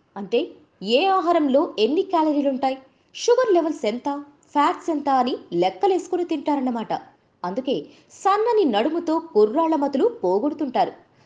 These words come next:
ఇక తన నడుము అందాల సీక్రెట్ ఏంటని తమన్నాను అడిగితే మంచి డైట్ అంటోంది. మంచి తిండి తింటే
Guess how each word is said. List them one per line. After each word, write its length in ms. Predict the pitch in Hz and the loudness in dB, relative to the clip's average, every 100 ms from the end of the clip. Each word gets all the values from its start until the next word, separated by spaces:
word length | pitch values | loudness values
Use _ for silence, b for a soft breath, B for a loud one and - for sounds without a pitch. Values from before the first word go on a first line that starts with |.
| b 269 | b -4
ఇక 160 | 262 | -2
తన 280 | 240 226 208 | 0 0 0
నడుము 440 | 196 202 311 381 - | 0 0 2 0 0
అందాల 340 | 214 254 339 339 | -2 0 0 0
సీక్రెట్ 500 | 330 320 311 320 214 | 0 -2 -2 -2 -2
ఏంటని 460 | 233 285 277 294 - - | -2 -2 -2 -4 -4 -2
తమన్నాను 360 | 170 233 294 294 | -2 0 -2 -2
అడిగితే 480 | 269 262 269 240 - B B - | -2 -2 -2 -2 -4 B B -4
మంచి 380 | 233 381 - 403 | -2 -2 0 -2
డైట్ 440 | 175 185 190 285 | 0 -2 0 -2
అంటోంది. 400 | 311 247 208 160 - _ - | -4 -4 -4 -6 -12 _ -14
మంచి 400 | 185 190 285 349 | -4 -4 -2 -4
తిండి 380 | 339 214 214 311 | -2 -2 -2 -2
తింటే 460 | 320 285 285 370 | -2 0 0 0